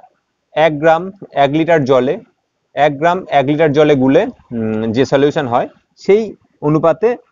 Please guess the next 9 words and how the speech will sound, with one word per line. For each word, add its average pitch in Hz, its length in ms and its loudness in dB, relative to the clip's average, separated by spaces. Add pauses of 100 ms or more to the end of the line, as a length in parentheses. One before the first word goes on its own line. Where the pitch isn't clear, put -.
(260)
এগুলোকে, 170 680 2
উম, 113 800 -2
সপ্তাহে 170 420 -2
একটা 165 280 -2
বার 185 180 2
অন্তত 156 460 -2 (200)
দেবেন, 139 300 2 (760)
তাহলেই 147 300 2
যথেষ্ট। 147 380 -2